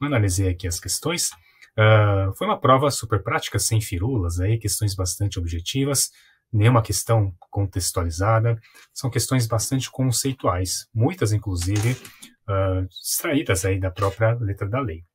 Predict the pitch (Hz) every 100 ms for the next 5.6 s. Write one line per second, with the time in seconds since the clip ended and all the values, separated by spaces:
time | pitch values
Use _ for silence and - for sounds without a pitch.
0 | _ - - _ _ - 98 175 139 -
1 | _ _ _ - 202 202 - 101 92 -
2 | 147 135 98 85 87 - 113 101 90 95
3 | 135 107 - 110 95 - 101 - 90 104
4 | 107 98 90 90 98 95 95 - 117 -
5 | 98 - - - -